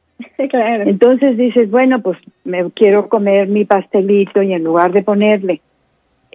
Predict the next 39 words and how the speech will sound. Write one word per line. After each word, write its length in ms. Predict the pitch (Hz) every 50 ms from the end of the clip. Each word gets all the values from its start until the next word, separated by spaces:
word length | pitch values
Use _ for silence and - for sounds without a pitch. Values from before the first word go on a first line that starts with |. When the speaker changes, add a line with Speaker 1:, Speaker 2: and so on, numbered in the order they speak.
| - -
Speaker 2:
stevia 340 | _ - 254 254 254 269 269
no, 280 | 262 254 262 262 247 -
porque 240 | 262 262 - 247
lo 160 | 202 190 185 190
hace 220 | 196 190 _ 214
amargo. 580 | 190 190 185 175 170 156 160 147 151 143 - _ - _ _ _ _ _ _ _ _ -
Eh, 160 | - - _ _
eh, 220 | - 196 - 208 -
Splenda 540 | - _ 233 240 247 254 269 269 262 247 247
no, 340 | 247 226 233 240 247 262 254 254
porque 260 | 233 214 208 - 208
es 100 | 190 190
nociva. 600 | 196 202 185 - - - 190 180 170 160 160 - _ _ _ _ _ _ _ _ _ _ _ _ _ _ _ _ _ _ _
Pero 160 | 254 226 226
el 100 | 226 233
azúcar 400 | 226 220 285 294 294 302 294 277
del 180 | 277 294 294
monje, 600 | 277 285 294 285 269 226 - 240 226 233 - _ _ _ _ _ _ _ _ _ _ _ _ _ _ _ _
pues 140 | - 190 175
esa 340 | 226 233 233 - - - - _ _ _
endulza 580 | - 185 180 170 160 190 220 269 254 233 277 277
muy 240 | 262 262 277 277 262
bien 560 | 240 294 302 294 277 262 262 262 269 - _ _ _ _ _ _ _ _ _ _ _ _ _ _ -
y 80 | 175
está 280 | 170 - _ - 240 240
rico 600 | 247 254 285 294 262 - - 247 247 254 247 _ -
y 140 | 226 208
yo 140 | 180 196 190
me 100 | 190 190
lo 120 | 185 190 185
puedo 240 | - 180 180 175
comer 340 | - 185 170 175 170 170 156
muy 160 | 160 170 175
a 60 | 185 196
gustito 580 | 190 233 226 226 _ 262 233 226 190 _ 220
y 180 | 220 202 175 165
de-, 220 | 156 180 196 - _
y 200 | 226 233 233 202
satisfago 920 | - - 240 226 _ 254 254 233 - - 262 247 233 202 190 190 202 220